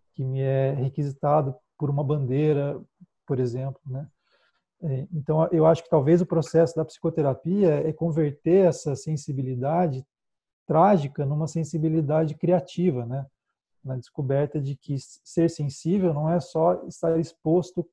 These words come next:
como a partir de uma fragilidade a um mundo que é muito maior do que eu, né? Mas, é, tá aberta a possibilidade de recriar o mundo, né? De res-, de criar um mundo que nunca foi antes visto por ninguém, né?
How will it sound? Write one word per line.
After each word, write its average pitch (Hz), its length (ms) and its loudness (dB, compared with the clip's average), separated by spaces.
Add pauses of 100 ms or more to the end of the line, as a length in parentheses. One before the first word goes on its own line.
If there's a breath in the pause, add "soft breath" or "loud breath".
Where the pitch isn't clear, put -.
como 143 500 -4 (420 soft breath)
a 151 60 -6
partir 160 320 0
de 151 60 0
uma 160 140 -2
fragilidade 147 880 0
a 156 40 0
um 156 80 0
mundo 160 280 -2
que 156 100 -8
é 147 40 -4
muito 151 260 -6
maior 147 340 -4
do 139 120 -8
que 139 260 -4
eu, 131 260 0
né? 139 220 -8 (560)
Mas, 135 420 -4 (120)
é, 139 240 -2 (120)
tá 160 160 6
aberta 156 400 2
a 165 40 -6
possibilidade 151 720 -2
de 156 80 -2
recriar 151 520 0
o 156 40 -2
mundo, 131 420 -6
né? 131 220 -8 (500)
De 123 140 -4
res-, 156 420 -2 (140)
de 131 140 -6
criar 156 280 2
um 185 120 4
mundo 185 560 0
que 170 140 -6
nunca 196 340 -2
foi 170 280 0
antes 170 320 -4
visto 147 360 -6
por 165 140 -4
ninguém, 143 520 -2
né? 131 200 -8